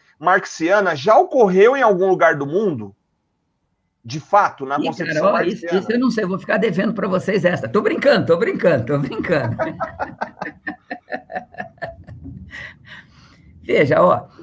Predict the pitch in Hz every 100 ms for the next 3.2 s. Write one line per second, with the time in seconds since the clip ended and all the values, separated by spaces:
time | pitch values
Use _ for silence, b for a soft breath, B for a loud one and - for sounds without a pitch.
0 | B - 160 180 170 156 139 - - 185
1 | 233 262 220 220 285 277 226 254 269 -
2 | 180 202 190 208 190 175 196 - - 139
3 | - -